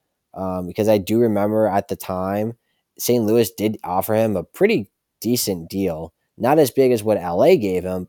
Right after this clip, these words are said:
but good enough to where he was gonna get paid, but also it didn't jeopardize what they were doing as an organization. But,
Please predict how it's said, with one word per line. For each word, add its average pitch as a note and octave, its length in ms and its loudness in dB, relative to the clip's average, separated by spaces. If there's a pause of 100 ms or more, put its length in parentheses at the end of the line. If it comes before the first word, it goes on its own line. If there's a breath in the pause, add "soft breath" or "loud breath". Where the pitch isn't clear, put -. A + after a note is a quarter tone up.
but G#2 160 -4
good F#3 140 4
enough D3 640 0 (380)
to A#2 120 -2
where A#2 260 4
he A2+ 120 -2
was G#2+ 120 -2
gonna A#2+ 160 -2
get B2 180 -2
paid, A2+ 240 0
but G2+ 100 -2
also G#2+ 280 0
it F#2+ 200 -4
didn't A2 280 -2
jeopardize F#2+ 680 -2
what G2 420 -4
they G2 100 -2
were F2+ 160 -4
doing F2+ 400 -8
as F2 180 -10
an F2 80 -12
organization. E2+ 800 -10
But, D2 240 -16